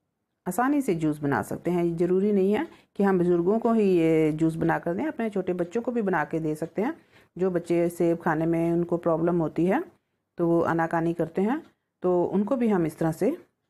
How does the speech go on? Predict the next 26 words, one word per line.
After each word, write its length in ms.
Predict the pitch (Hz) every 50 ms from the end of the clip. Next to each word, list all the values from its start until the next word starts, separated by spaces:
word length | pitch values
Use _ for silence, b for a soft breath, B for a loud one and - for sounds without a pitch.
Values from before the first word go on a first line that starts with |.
| _ 170
जूस 220 | 151 180 175 175 -
बनाकर 360 | 170 165 147 143 - - -
आराम 340 | - - 170 170 170 190 208
से 140 | 208 175 156
दे 160 | 139 131 110
सकते 300 | - 127 123 - - 139
हैं। 240 | 139 135 131 143 - _ _ _ _ _ _ _ _ _ _ -
तो 60 | 165
लीजिए 300 | 160 156 151 160 190 202
फ्रेंड्स, 380 | 208 262 294 349 370 - - - _ _ _ _ _ _ _
तैयार 240 | - 151 147 147 160
है 300 | 190 226 302 - - _ _ _ -
आपके 280 | 170 185 - - 233 233
लिए 260 | 240 277 330 359 - - _ _ _ _ _ _ _ _ _ _ _ _ _ _ _ _ _ _ _ _ _ _ _ _ _ _ _ _ -
एप्पल 300 | 135 156 - - 185 185
जूस। 440 | 185 226 269 302 302 - - - - _ _ _ _ _ _ _ _ _ _ _ _ -
आप 180 | 151 165 - -
भी 80 | 214
बनाइए 420 | 196 196 214 208 208 208 220 226 226
इस 140 | 220 220 -
तरह 200 | 220 220 220 220
से 140 | 214 -
अपने 260 | 240 214 226 226 226 220
बुज़ुर्गों 420 | 214 214 208 214 214 208 226 226
के 160 | - 240 233
लिए, 320 | 233 240 240 277 302 311